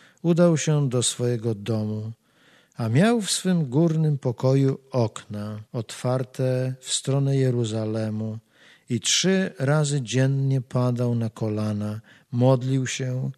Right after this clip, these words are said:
i wysławiał swojego Boga, jak to zwykle dotąd czynił. Wtem wpadli owi mężowie i zastali Daniela modlącego się i błagającego swojego Boga. Potem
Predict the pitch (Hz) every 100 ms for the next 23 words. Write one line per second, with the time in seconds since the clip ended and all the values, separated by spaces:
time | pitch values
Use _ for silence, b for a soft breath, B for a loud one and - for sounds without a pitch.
0 | b b b b 123 131 - 151 185 185
1 | 175 - - 143 143 127 127 107 117 113
2 | 117 113 117 b b b 120 117 - 110
3 | - 98 113 - 110 104 101 104 95 -
4 | - 95 87 87 104 127 _ _ _ _
5 | _ _ - - - 147 135 120 - 160
6 | 151 110 107 117 - 123 107 101 104 101
7 | 101 131 123 123 120 117 B B B B
8 | 143 120 151 - 147 135 117 104 110 113
9 | 123 127 123 117 127 110 107 101 - -
10 | 123 113 113 - 117 113 113 B B B
11 | 123 90 113 151 139 131 123 117 - 117
12 | 110 110 - - 110 104 101 98 98 98
13 | 98 113 123 _ _ _ _ _ _ _
14 | - 131 - 135 127